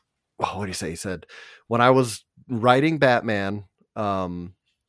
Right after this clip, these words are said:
I would have the animated series on in the background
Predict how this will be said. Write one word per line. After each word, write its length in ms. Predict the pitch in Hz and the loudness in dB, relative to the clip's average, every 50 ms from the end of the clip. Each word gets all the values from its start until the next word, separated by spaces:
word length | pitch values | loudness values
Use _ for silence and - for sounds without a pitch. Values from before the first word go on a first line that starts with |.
| _ _ _ _ _ _ _ _ _ _ _ _ _ - | _ _ _ _ _ _ _ _ _ _ _ _ _ 2
I 140 | 110 113 120 | 4 4 4
would 180 | 113 110 110 101 | 4 2 0 -2
have 720 | 95 - 113 117 117 117 113 113 113 107 104 101 - - - - | -4 -2 0 4 4 6 6 4 4 2 -2 -6 -12 -12 -6 -2
the 160 | 110 110 107 | 0 2 2
animated 400 | 113 113 113 110 107 98 101 95 | 2 2 2 0 0 -2 -4 -6
series 400 | - - 110 107 110 113 107 110 | -4 -2 0 0 0 0 0 0
on 340 | 104 104 107 107 107 107 - | 2 2 2 2 2 0 -2
in 180 | - 104 101 | -4 -6 -6
the 80 | 95 90 | -4 -2
background 640 | - 92 92 101 - - 123 123 123 131 139 143 | 0 0 0 0 2 4 6 6 6 4 2 -2